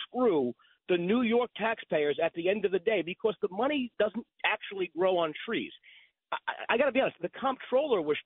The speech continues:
chirping at me on Twitter saying, "Well, the migrant spending only accounts for one-third of our budget gap." Yeah, that's right, you, you, you jabroni.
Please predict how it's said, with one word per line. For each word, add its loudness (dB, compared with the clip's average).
chirping 0
at 2
me 0
on 2
Twitter 2
saying, 4
"Well, 4
the 0
migrant 2
spending 0
only 2
accounts -2
for 4
one-third 2
of 0
our 2
budget -2
gap." -2
Yeah, 2
that's 0
right, 0
you, 0
you, -4
you -4
jabroni. 2